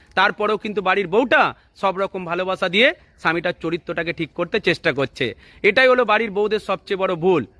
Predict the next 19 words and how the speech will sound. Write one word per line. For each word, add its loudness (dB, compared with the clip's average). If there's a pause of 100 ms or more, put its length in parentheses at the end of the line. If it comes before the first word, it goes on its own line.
(140)
চরিত্রহীন 0
স্বামীকে 0 (240)
কখনোই 0
বদলানো -2
যায় 2
না। -4 (240)
যে 2
পুরুষ -4
মানুষটা 0
বাড়ির 0
বউকে 0
ভালো 2
না 4
বেসে 2 (260)
অন্য 0
নারীতে -2
আসক্ত 0
হয়ে 6
আছে, 2